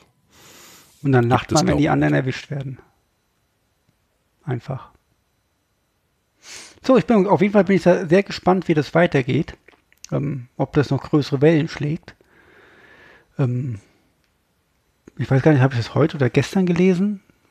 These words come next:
Speaker 1: Da, da, da, da, zwölfter Juli war gestern, habe ich gestern gelesen. Heute habe ich schon nichts mehr dazu gelesen. Ich finde das eigentlich, äh, eigentlich finde ich das ein Riesenskandal. Aber,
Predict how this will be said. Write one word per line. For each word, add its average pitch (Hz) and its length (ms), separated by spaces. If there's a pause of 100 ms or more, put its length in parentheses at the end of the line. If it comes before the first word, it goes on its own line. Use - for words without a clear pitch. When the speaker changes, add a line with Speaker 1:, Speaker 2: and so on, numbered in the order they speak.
(1300)
Speaker 1:
Da, - 320
da, 143 200
da, 143 140
da, 151 120
zwölfter - 420
Juli 151 380
war 147 100
gestern, 139 320
habe 127 80
ich - 80
gestern 165 340
gelesen. 170 400
Heute 170 180
habe 165 140
ich 156 60
schon 165 120
nichts 165 220
mehr 175 80
dazu 156 260
gelesen. 151 520 (520)
Ich - 140
finde 165 200
das 147 80
eigentlich, 156 340
äh, 156 340 (640)
eigentlich 175 380
finde 185 160
ich 151 80
das 151 100
ein 143 80
Riesenskandal. 151 960 (1700)
Aber, 139 560